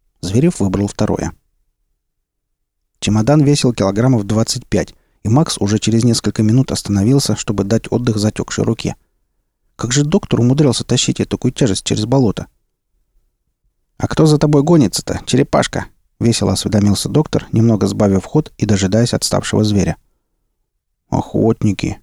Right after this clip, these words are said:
тоном обиженного ребёнка отозвался Макс. "Охотники? Это серьёзно. Небось, сам везун по твою душу пожаловал на болото?" "Сам инквизитор". "О как!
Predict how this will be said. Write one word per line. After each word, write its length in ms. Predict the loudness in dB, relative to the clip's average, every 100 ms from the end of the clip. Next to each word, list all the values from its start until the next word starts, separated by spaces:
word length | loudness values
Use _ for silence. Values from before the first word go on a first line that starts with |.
| _ _ -2
тоном 260 | 2 4 2
обиженного 460 | 2 2 2 2
ребёнка 420 | 0 2 2 2
отозвался 480 | 0 -2 0 -2 0
Макс. 300 | -2 -4 -10 _ _ _ _ _ _ _ _ _ _ -6
"Охотники? 1300 | -2 -2 -2 0 0 2 4 2 4 2 2 -2 -10 _ _ _ _ -6
Это 240 | -2 -2
серьёзно. 800 | 0 4 4 4 4 2 2 0 -6 _ _ _ _ _ -2
Небось, 320 | 0 2 0
сам 240 | 2 2
везун 400 | 4 4 4 4
по 100 | 2
твою 220 | 0 2 2
душу 280 | 0 -2
пожаловал 500 | -2 0 2 2 2
на 120 | 0 2
болото?" 400 | 2 2 -2 -8 _ _ _ _ _ _ _ _ _
"Сам 280 | -6 0 0
инквизитор". 720 | 0 -2 -2 -2 -2 -6 -12 _ _ _ _ _ _ _ -6
"О 300 | 0 0 0 0
как! 560 | 2 4 2 -4 -14